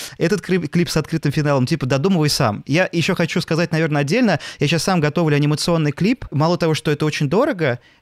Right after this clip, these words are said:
это еще безумно долго и сложно. И чтобы вы понимали, чтобы выгрузить, а, хотя вы наверняка, может быть, это знаете, чтобы выгрузить полностью зарендан-, рендерную минуту,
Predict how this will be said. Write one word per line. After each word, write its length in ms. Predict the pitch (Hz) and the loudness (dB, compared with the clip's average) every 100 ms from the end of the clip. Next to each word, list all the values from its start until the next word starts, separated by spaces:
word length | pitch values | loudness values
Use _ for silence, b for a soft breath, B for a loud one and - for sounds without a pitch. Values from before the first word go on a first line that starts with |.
| _ | _
это 300 | 165 190 - | -2 0 0
еще 640 | 160 139 143 - 190 196 175 - | -2 -2 -2 0 2 0 -2 -2
безумно 400 | 147 160 190 165 | 0 0 0 0
долго 580 | 139 240 277 151 113 151 _ _ - | 2 2 2 2 -2 -4 _ _ -6
и 80 | 151 | -4
сложно. 720 | - 180 208 165 123 113 117 - | 0 2 4 2 0 -4 -6 -2
И 300 | 151 156 147 B B | 0 0 -2 B B
чтобы 220 | - 180 | -4 0
вы 60 | 170 | 0
понимали, 600 | 170 160 190 262 208 143 B B B | 0 2 2 4 2 0 B B B
чтобы 320 | - 202 185 | -6 -2 0
выгрузить, 680 | 165 220 196 170 151 - - b b | 0 0 0 0 0 -2 -8 b b
а, 420 | - 135 131 127 - _ - - - - | -4 0 2 0 -4 _ -20 -18 -12 -6
хотя 180 | 147 156 | -2 0
вы 100 | 156 | 0
наверняка, 320 | 147 147 127 | 0 0 0
может 180 | 127 110 | 0 -2
быть, 80 | |
это 160 | 123 123 | -4 -2
знаете, 540 | 135 226 254 - 127 - B | 0 2 0 0 -2 -4 B
чтобы 220 | - 165 | -4 -2
выгрузить 640 | 156 208 196 156 156 135 - - - | 0 0 0 0 -2 -4 -8 -6 0
полностью 400 | 190 180 - 143 | 2 2 0 0
зарендан-, 640 | 151 175 185 143 135 131 | 0 2 2 2 2 2
рендерную 640 | 135 170 170 135 135 139 135 | 2 2 2 2 2 4 4
минуту, 720 | 139 151 180 269 - 120 139 | 4 4 4 2 0 -2 -4